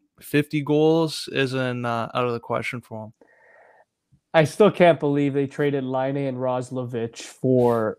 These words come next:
Speaker 2: for Dubois. Like, that to me is, like, one of the biggest fleeces I can remember. But, you know, dude, the guy had po-,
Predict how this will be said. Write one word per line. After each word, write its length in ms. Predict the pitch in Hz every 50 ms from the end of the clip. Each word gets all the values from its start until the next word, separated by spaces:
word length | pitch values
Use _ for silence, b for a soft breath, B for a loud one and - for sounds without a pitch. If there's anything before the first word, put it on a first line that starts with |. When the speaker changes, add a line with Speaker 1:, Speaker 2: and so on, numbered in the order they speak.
| _ _ _ _ _ _ - -
Speaker 2:
for 160 | - - 139
Dubois. 640 | 135 127 135 123 123 123 113 110 104 101 98 98 104
Like, 240 | - - 120 120 _
that 380 | 143 143 147 151 156 147 151
to 120 | - - 147
me 240 | 143 139 139 139
is, 200 | 135 135 131 123
like, 200 | 135 131 123 120
one 140 | - 139 139
of 60 | 139
the 80 | 139 135
biggest 600 | 131 127 143 139 135 143 135 139 - - _ _
fleeces 520 | - - 147 147 143 143 143 151 147 135
I 100 | 139 131
can 180 | 131 - - 135
remember. 460 | 127 120 120 123 127 131 135 143 143
But, 300 | 139 131 135 123 120 117 _ _ _ _ _ _ _ _ _ _ _ _ _ _ _ _ _ _ - _
you 80 | 185
know, 360 | 170 170 165 156 156 160 - _ _ _ _ _ - 196
dude, 280 | 147 185 180 160 147
the 80 | 151 147
guy 180 | 151 165 185
had 260 | 214 214 247 240 - _
po-, 220 | - 180 175 180